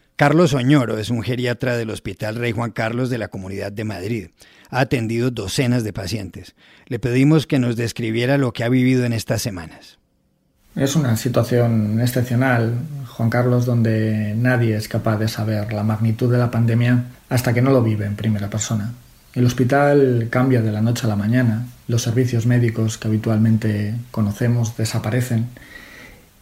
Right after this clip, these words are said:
Speaker 2: Para hacernos una idea, de las ciento cuarenta camas que tenemos ocupadas en un día normal, se duplicaron con creces.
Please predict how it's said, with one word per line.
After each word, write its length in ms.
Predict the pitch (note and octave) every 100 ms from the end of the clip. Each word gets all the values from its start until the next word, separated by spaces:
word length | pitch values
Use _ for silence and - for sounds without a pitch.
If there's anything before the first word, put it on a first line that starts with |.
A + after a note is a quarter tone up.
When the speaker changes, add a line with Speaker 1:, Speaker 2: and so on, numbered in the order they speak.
| _
Speaker 2:
Para 240 | - C#3 C#3
hacernos 440 | C3 G3 F#3 -
una 120 | D3
idea, 360 | B2+ C3 D3+ D#3
de 80 | B2
las 340 | A2+ A#2 A#2
ciento 380 | - D3 D3 C#3+
cuarenta 340 | B2+ A#2+ A#2
camas 600 | A2 G2+ G2+ A2 - - -
que 100 | A#2
tenemos 400 | G#2+ A2+ B2+ A#2+
ocupadas 540 | A#2 A#2 A2+ G#2+ A2+
en 80 | A#2
un 100 | A2
día 160 | G#2+ G2+
normal, 540 | G2+ A2 B2+ F3 G#3+ - - - - - - -
se 180 | - C#3
duplicaron 540 | B2 A2 A2+ A2 G2+
con 160 | G2 -
creces. 400 | - F#2+ - -